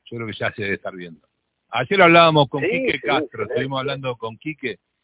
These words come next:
Speaker 1: este,
Speaker 2: <laughs>
Speaker 1: que mañana lo sacamos al aire en la radio, y dice, no, dice, los casos que se están viendo son, son brutales, ¿no? Son brutales. Este, así que bueno. Mucho para, mucho para hablar y mucho para visibilizar, como decíamos hoy, ¿eh?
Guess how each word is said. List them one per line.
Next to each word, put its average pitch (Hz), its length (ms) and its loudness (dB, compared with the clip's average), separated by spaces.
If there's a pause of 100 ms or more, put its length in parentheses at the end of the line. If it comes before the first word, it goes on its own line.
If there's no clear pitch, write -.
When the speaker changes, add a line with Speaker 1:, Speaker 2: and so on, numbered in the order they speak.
(400)
Speaker 1:
este, 104 320 -2
Speaker 2:
<laughs> - 380 4
Speaker 1:
que 107 180 -2
mañana 120 400 -4
lo 113 80 -8
sacamos 110 360 -12
al 107 100 -10
aire 113 180 -6
en 107 80 -16
la 95 100 -12
radio, 117 540 0 (100)
y 98 160 -16
dice, 95 300 -16
no, 113 340 -6
dice, 85 300 -20
los 87 200 -14 (220)
casos 117 340 -6
que 95 80 -10
se 95 120 -16
están 92 220 -12
viendo 110 340 -8
son, 90 380 -20 (120)
son 95 260 -16
brutales, 92 640 -12
¿no? 95 160 -20 (220)
Son 101 200 -16
brutales. 92 420 -12 (1400)
Este, 87 540 -18 (1200)
así 98 300 -14
que 110 100 -6
bueno. 117 360 4 (600)
Mucho 117 360 -6
para, 98 280 2
mucho 113 360 -10
para 101 200 -2
hablar 110 280 2
y 98 220 -2
mucho 110 320 -12
para 90 420 -4
visibilizar, 92 640 -14
como 90 220 -14
decíamos 87 440 -16
hoy, 87 180 -12
¿eh? 92 80 -20